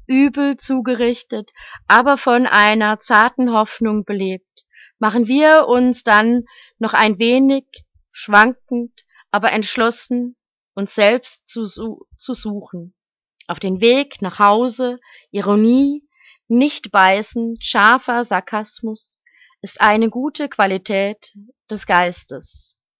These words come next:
Sie kann unsere Tendenz zum Theatralischen, die ständig zwischen Tragödien und Komödien hin und her schwankt, offen, aber auf feine Art entlarven.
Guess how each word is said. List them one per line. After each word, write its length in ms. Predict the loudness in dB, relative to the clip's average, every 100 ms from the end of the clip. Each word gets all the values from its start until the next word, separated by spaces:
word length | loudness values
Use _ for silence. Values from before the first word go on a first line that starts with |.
| _
Sie 220 | -14 -6
kann 300 | 0 0 0
unsere 440 | -2 -2 -2 -6
Tendenz 840 | -8 -8 -4 -2 -2 -4 -12 -20 _ _ -20 _ _
zum 240 | -4 -2
Theatralischen, 1120 | -2 0 0 6 6 6 2 -4 -4 -6 -6 -14 _ _ _ -14
die 80 | -6
ständig 600 | 0 0 0 -4 -12 -10
zwischen 340 | -8 -6 -6
Tragödien 1000 | -4 -6 -4 -4 -4 -6 -4 -4 -4 -8 -12
und 200 | -14 -10
Komödien 640 | -6 -2 -2 -2 -4 -6
hin 280 | -2 -2 -2
und 180 | -2 -4
her 220 | -2 -2
schwankt, 580 | -2 -2 -2 -2 -10 _ _ _ _ _ _ _
offen, 600 | -2 -2 -2 -4 -4 -12 0
aber 380 | 2 4 4 2
auf 220 | 0 -2
feine 500 | 2 4 4 0 2
Art 440 | 2 0 -6 -20 -12
entlarven. 800 | -12 -8 -8 -8 -16 -18 -18